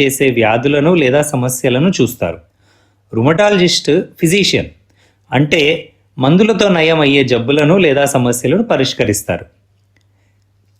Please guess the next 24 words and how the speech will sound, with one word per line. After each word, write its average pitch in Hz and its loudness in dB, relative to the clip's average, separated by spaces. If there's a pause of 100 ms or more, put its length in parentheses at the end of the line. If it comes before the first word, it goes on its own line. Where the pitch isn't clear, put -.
(300)
ఓకే, 160 -2 (200)
ఇంతకీ 226 0 (160)
ఏ 175 2
ఏ - 2
రకాల 190 0
సమస్యలు 151 0
వీరు 175 2
ట్రీట్మెంట్ 160 -4
ఇస్తారు? 113 -2 (300)
చాలా 156 0
రకాలు 170 0
ఉన్నాయి, 143 0
వందకు 123 0
పైగా 135 2
అని 139 0
అన్-, 123 -2
ఇంతకుముందు 127 -2
అనుకున్నాం 120 -2
కదా. 135 -2 (880)
ముఖ్యంగా 220 0
వీటిని 180 0
కొన్ని 175 2
కేటగిరీస్ 175 0
చేయొచ్చు. 101 -4